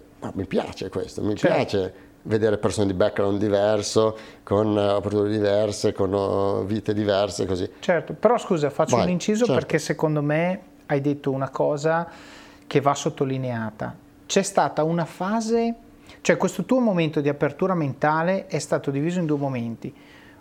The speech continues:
Speaker 2: Una fase passiva, dove sei stato esposto,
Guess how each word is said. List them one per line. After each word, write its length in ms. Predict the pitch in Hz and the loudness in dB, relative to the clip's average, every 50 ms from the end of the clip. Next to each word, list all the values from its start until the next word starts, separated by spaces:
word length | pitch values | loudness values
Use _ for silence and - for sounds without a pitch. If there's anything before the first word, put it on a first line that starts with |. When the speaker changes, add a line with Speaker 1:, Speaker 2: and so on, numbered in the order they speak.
| - - | -10 -4
Speaker 2:
Una 200 | - 170 180 185 | -2 0 0 0
fase 380 | 175 - - 233 277 277 294 - | 0 0 0 0 2 2 0 -2
passiva, 880 | - - - 175 - - - - - - 156 139 131 120 131 127 127 120 - - - - - - | 0 0 0 0 2 0 -2 -2 0 0 0 0 0 0 0 -2 -2 -4 -12 -16 -20 -20 -18 -6
dove 400 | 147 147 180 175 165 143 143 139 | 0 2 4 4 4 2 0 0
sei 180 | - - 160 | 0 -2 -4
stato 360 | 143 - - 214 220 220 - 196 | -4 -2 -2 -2 0 0 -2 -2
esposto, 960 | - - - - - - 165 - - - - - - - 147 117 117 - | -2 -4 -10 -4 0 2 2 2 0 -2 -8 -10 -6 -4 -4 -4 -4 -6